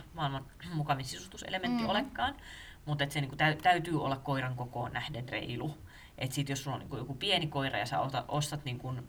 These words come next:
Speaker 1: markkinoiden suurimman näyttelyhäkin, niin joo, ihan fine.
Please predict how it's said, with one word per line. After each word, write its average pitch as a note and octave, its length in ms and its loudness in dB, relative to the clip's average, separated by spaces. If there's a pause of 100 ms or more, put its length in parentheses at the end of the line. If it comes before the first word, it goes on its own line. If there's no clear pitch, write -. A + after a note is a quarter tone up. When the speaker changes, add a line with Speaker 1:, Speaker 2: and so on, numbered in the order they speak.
(160)
Speaker 1:
markkinoiden C#3 580 2
suurimman C3 400 -2
näyttelyhäkin, C3 640 -2
niin C4 120 -6
joo, A#2+ 300 0 (120)
ihan C#3 280 2
fine. G#2 460 -2